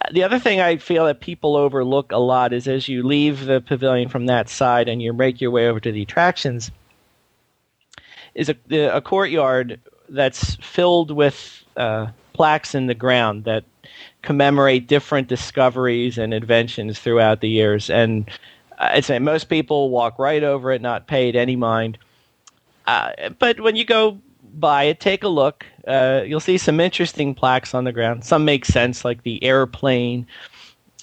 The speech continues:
um, the electric light, and the, t-, the telegraph and things like that. But you'll also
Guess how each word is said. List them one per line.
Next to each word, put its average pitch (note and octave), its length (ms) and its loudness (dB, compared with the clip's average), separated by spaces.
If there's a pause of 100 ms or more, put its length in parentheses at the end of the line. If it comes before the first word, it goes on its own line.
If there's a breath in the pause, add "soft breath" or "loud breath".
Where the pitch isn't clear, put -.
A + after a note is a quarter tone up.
um, G2+ 300 2
the A2+ 100 -4
electric B2 480 0
light, C#3+ 460 2 (120)
and A2 360 -14 (480 soft breath)
the, - 80 -20
t-, - 120 -20 (120)
the A#2 320 -2
telegraph B2 640 2
and A2+ 120 -10
things A#2 240 -4
like A2+ 260 0
that. G#2+ 220 2
But C3+ 140 -6
you'll C#3+ 140 4
also A#2+ 640 2